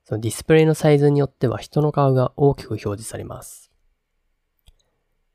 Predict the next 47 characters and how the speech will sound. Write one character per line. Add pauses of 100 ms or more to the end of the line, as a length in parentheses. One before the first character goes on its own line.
で、
こ
の
こ
と
が、 (800)
え
ー、
リ
ア
ル
な
会
議
よ
り
も (100)
他
の
参
加
者
が
近
く
に
い
る
よ
う
に (760)
感
じ
さ
せ
る
よ
う
で、 (960)
で、
そ
う
い
っ
た
状
況